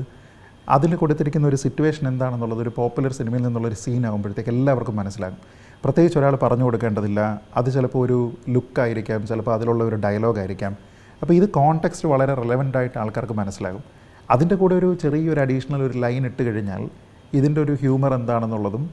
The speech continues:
എന്തിനെ പറ്റിയാണ് നമ്മൾ പറയുന്നതെന്നുള്ളതും വെച്ചിട്ട് ആൾക്കാർക്ക് വളരെ കൃത്യമായിട്ട് കണക്ട് ചെയ്യാൻ പറ്റും. അത് ആൾക്കാരെ അങ്ങനെ ഹേർട്ട് ചെയ്യത്തുമില്ല. കാരണം അത് ഒരു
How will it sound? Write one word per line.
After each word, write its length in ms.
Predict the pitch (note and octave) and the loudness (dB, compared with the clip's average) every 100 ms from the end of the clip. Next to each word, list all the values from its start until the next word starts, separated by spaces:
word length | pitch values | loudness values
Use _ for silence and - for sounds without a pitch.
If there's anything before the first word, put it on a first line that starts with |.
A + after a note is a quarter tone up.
| - B2+ | -2 0
എന്തിനെ 260 | C3 C#3+ C#3+ | 2 2 2
പറ്റിയാണ് 280 | C#3 C3+ A#2+ | 0 0 -2
നമ്മൾ 160 | A#2+ A#2+ A2+ | -4 -4 -2
പറയുന്നതെന്നുള്ളതും 600 | A#2 A2+ B2 A#2 A2+ A#2 | -2 -2 -2 -2 -2 -4
വെച്ചിട്ട് 220 | A2 - A2 | -6 -6 -4
ആൾക്കാർക്ക് 340 | A2 A#2 A#2 A2+ | -2 -4 -4 -2
വളരെ 180 | G#2+ G#2+ | -4 -4
കൃത്യമായിട്ട് 500 | G#2 - A#2 G#2+ C#3 C#3+ - - - D3 | -6 -6 -4 -4 -6 -10 -14 -20 -4 2
കണക്ട് 240 | C#3 - | 2 2
ചെയ്യാൻ 160 | A#2 F#2+ | -2 -2
പറ്റും. 220 | - - G3 - | -6 -12 -6 0
അത് 240 | F3 G#3+ F#3+ D3 | 4 4 4 2
ആൾക്കാരെ 340 | D3 D#3+ D#3+ | 0 0 0
അങ്ങനെ 140 | D3+ D3+ | 0 -2
ഹേർട്ട് 200 | B2+ C#3 D#3+ | -2 0 0
ചെയ്യത്തുമില്ല. 380 | C3+ - F#2 - - - - | 0 -2 -6 -10 -18 -20 -6
കാരണം 200 | A2+ B2 | -2 0
അത് 240 | C3 C#3+ D3 - | 0 0 -2 -6
ഒരു 80 | E3 | -4